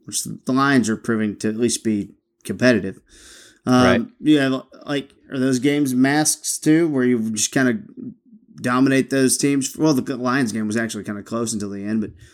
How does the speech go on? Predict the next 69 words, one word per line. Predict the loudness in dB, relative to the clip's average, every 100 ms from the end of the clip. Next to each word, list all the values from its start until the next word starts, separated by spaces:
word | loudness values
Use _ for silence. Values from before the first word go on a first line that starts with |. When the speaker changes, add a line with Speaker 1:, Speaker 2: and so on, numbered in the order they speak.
| _ _
Speaker 1:
you | 2
beat | 4
those | 4 2 4
teams | 4 4 0
pretty | -2 2 4
good. | 6 6 4 4
You | 4
win | 4 4
by | 4 2
eleven, | 2 0 -2 -2 -2 -6 _ -20 -20 _
moving | 4 4 4
on | 2
down | 0 -2
the | -4
road. | -4 -2
The | -2
Packers | 2 2 4 0
lost. | -2 -2 0 -2
We | 0
can | 0
say | 0 -2
that's | -2 -2
an |
outlier. | 0 -2 -2 -4 -4
We | -6 -2
can, | -2 -2 -12 -20 _ _ _ _
you | 0
know, | 2
whatever | 2 0 0
happened | 0 0 0
in |
that | 2 0
game's | 0 -2 0
weird. | 2 4 4 4
You | 2
had | 2
a | -2 -2
really | 0 2
good | 2 2
chance | 2 2
to | 0
win | 0 0
that | -2 -4
game. | -4 -2
You | -4
couldn't | -4 -6
close | -6 -4 -2
it | -4
out. | -4 -4 -6 _ _ _ _ _ _ _ _
And | 0 2 2
you | 2
get | 2 4
here, | 4 4
and | 2
I'm | -2
like, | -8 -6
"Okay, | 0 2
we |
got | 2 -2
the |
Colts | -2 0 2 2
who |
are | 2
terrible. | 2 2 2 0
You're | 2 2
gonna | 0
get | -2
Houston, | -4 -4 -2 0
who's, | 4 4 2 -4